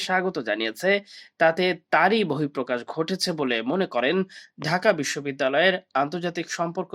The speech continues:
বিভাগের অধ্যাপক লাইলুফার ইয়াসমিন। তিনি বলেন,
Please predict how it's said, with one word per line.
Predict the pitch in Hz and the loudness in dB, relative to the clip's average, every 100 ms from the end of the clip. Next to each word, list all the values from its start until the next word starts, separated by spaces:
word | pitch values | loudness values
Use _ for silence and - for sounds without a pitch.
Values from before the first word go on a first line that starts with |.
| 143 | -4
বিভাগের | 120 123 139 135 - _ 127 | -6 -6 -4 -4 -6 _ -8
অধ্যাপক | 131 143 175 180 - - - _ - 127 | -6 -2 0 0 -2 -20 -20 _ -2 2
লাইলুফার | 143 156 208 196 190 170 | 2 2 0 0 0 0
ইয়াসমিন। | 117 - 98 62 - _ _ _ _ _ | -4 -6 -8 -10 -12 _ _ _ _ _
তিনি | 143 131 120 | -4 0 2
বলেন, | 143 | 2